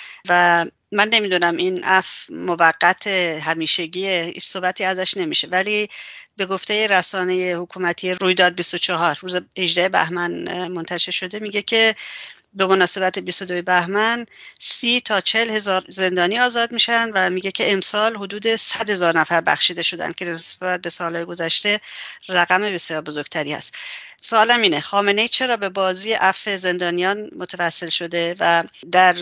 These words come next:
اه، جای دیگری اعتراف می‌کنه به ورشکستگی اقتصادی توی کشور و این اعترافش فکر می‌کنین نشون از چی داره و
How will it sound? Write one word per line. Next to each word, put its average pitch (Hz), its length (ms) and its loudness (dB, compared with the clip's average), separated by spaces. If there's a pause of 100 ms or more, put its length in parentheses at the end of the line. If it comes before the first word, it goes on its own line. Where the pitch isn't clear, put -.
اه، 170 400 0
جای 196 360 0
دیگری 208 540 2
اعتراف 214 480 2
می‌کنه 185 280 0
به 180 140 2
ورشکستگی 170 720 2
اقتصادی 165 500 -4
توی 165 200 -10
کشور - 400 0 (100)
و 180 80 -4
این 220 360 -2 (120)
اعترافش 196 720 2
فکر 226 120 -10
می‌کنین 214 360 -4
نشون 202 300 0
از 190 180 0
چی - 180 0
داره 185 260 -2
و 165 160 -4